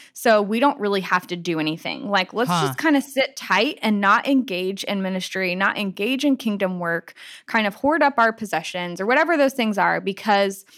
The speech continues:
Speaker 1: we're just gonna kinda, like, sit tight and wait for Jesus to come back." And Paul does say, like, admonish them, <laughs> remind them that they have work to do until Christ comes back. And so they're not to just sit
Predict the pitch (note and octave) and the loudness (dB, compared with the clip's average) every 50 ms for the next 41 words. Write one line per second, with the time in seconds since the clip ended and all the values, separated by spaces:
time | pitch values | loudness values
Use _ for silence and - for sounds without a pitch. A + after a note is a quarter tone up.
0 | - _ _ _ _ A#3 C#4 D4 F4 - - D4+ C4+ C4 - - C4 A#3+ A#3 G#3 | -20 _ _ _ _ 0 2 2 0 2 2 2 2 2 2 2 2 4 4 2
1 | G3 - - - - A#3+ - - - - - F#3 D3 - - _ - G3+ G3 F#3+ | 0 -2 -8 -4 -2 -2 -2 -2 -8 -2 0 0 0 -2 -6 _ -4 -2 -2 -2
2 | - - - F3+ F3+ F3 - D#3+ D#3 - - - - - - G3+ - F#3 - B3+ | -4 -6 -6 -6 -6 -6 -8 -10 -8 -8 -10 -12 -12 -14 -16 -12 -8 -6 -4 -2
3 | - - - - - - - A#3 A#3+ A#3 - - - _ _ _ - A#3 D4 F#4+ | -2 -2 -2 -4 -4 -4 -2 -2 -2 -4 -6 -16 -20 _ _ _ -2 0 2 2
4 | C5+ - _ A#3+ G#3 A#3 C4 - - - A3+ G3 F3+ F3+ F#3 F#3 F#3 F3 - - | 2 2 _ 2 2 2 2 -2 -2 0 0 0 0 0 2 2 0 0 -2 -6
5 | _ _ _ _ _ _ _ _ _ _ _ B3+ B3+ A#3+ A#3 A3 G#3+ B3+ D#4 F#4+ | _ _ _ _ _ _ _ _ _ _ _ 2 2 4 6 6 6 4 4 2
6 | F#4+ - - - F#3 - - - A3+ - _ _ - B3+ - - - _ - C4 | 0 -4 -2 -4 -4 -4 -4 -8 -14 -14 _ _ 0 0 0 0 -2 _ 0 2
7 | E4 - C#4 C4 C#4+ E4+ F#4+ A4+ B4+ A4 F4 B3 A3+ G#3+ G#3 G#3+ A#3 A#3 - - | 4 6 6 6 6 6 6 4 4 4 4 4 4 4 2 2 0 -2 -4 -14
8 | - - - _ C#4 B3+ - E4 F#4 G4 - B4 B4 - E4+ C#4 C4+ D#4 A#4 C5 | -18 -18 -12 _ -6 0 2 4 4 4 4 2 0 -2 0 2 2 2 2 2
9 | - - - D4+ A#3+ A#3+ A#3+ G#3+ G#3 G#3 G#3 - B3+ B3 - C#4 C4+ C#4 - - | -2 -2 0 0 2 2 2 4 4 4 4 2 2 2 4 2 2 2 2 0
10 | D4+ D#4+ F#4 - - - D#4 C#4+ C4+ - - F#4 F#4+ F#4+ C4 - - - - - | 0 0 0 -2 -4 -2 2 2 2 2 2 4 4 4 4 2 0 -2 -2 -2
11 | B3 A#3+ - D4 C#4+ C#4 C#4 C#4+ C4 B3+ B3+ C#4 - - - F4 C#4+ C4+ D#4 D4+ | -2 0 2 2 2 4 4 4 4 4 4 2 0 -2 -4 -4 -4 -2 -2 -2
12 | C#4+ - - - - B3+ A#3+ B3 A#3 - | -2 -4 -10 -6 0 2 2 2 2 -2